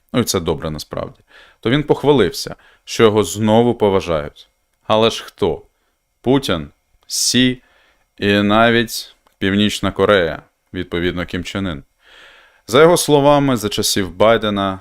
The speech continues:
Америку нібито ніхто не поважав, а тепер, о диво, усі просто вишукувались і є черга,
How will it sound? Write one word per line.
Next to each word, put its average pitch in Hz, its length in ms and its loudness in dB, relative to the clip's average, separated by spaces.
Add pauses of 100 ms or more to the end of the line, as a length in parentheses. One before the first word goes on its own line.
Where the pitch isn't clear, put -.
Америку 92 460 -2
нібито 104 560 -4 (120)
ніхто 104 540 0
не 160 120 0
поважав, 117 640 0 (440)
а 95 100 -4
тепер, 98 500 -2
о 107 200 2
диво, 90 640 -4 (280)
усі 101 640 -6 (120)
просто 90 420 -4
вишукувались 110 920 -4 (500)
і 95 160 -6
є 85 240 -4
черга, 117 640 0